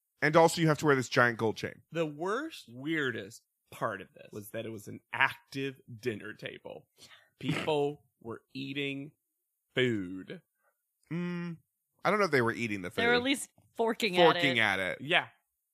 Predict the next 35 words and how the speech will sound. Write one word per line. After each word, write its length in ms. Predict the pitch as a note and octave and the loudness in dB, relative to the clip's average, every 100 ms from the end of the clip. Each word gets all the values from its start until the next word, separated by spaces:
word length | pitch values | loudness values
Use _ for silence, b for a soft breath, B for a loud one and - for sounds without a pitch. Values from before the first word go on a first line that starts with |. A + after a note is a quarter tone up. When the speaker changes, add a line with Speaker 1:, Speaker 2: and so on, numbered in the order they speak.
| _ _ | _ _
Speaker 1:
<sighs> 640 | B2 A#2 G2+ F2 - - G#3 | -12 -10 -12 -14 -20 -6 0
Speaker 3:
Anshul, 480 | A3 - C4 C#4 - _ _ _ _ | 0 4 4 4 0 _ _ _ _
how's 180 | C#4+ D4 | -2 0
she 80 | D#4 | 2
feeling? 380 | E4 D#4+ F4+ F#4 _ _ _ _ | 4 6 4 0 _ _ _ _
Not 160 | B3 C#4 | -4 -2
so 100 | C4 | -2
confident. 380 | - C4 - C3 | -2 -2 0 4
Speaker 1:
Not 160 | C#3+ E3+ | 4 4
so 140 | F3 | 0
confident. 500 | D3+ B2 A2+ G2+ F#2 _ _ | 2 2 0 -4 -4 _ _
Speaker 3:
But 80 | C4 | 4
that's 160 | D#4 D#4+ | 4 4
just 120 | G4 | 0
because 200 | F#4 E4+ | 0 2
she 80 | C4 | 4
doesn't 220 | B3+ A#3+ | 4 6
have 160 | A#3 F#3+ | 4 4
a 40 | |
perfect 360 | G#3+ G3 G3 - | 0 0 0 2
body, 280 | F3+ F3+ | 4 4
and 100 | F3+ | 0
she 100 | G#3+ | -2
thinks 200 | A#3+ C4 | -4 -2
that 100 | G#3+ | 2
having 240 | G#3 G3 G3 | 4 6 4
a 40 | |
perfect 320 | F#3+ F3+ F3+ | 0 -2 -2
body 240 | F3 F3 E3+ | 2 2 2
gives 220 | F3 E3+ | 0 -2
you 60 | F#3 | 2
more 160 | G3+ | 2
<laughs> 0 | |
confidence. 600 | - - G#3+ - A3 - A2+ | 2 2 2 2 -2 0 -2
Speaker 1:
Oh 460 | A#2+ C3+ D#3 F3+ | 0 0 -2 -6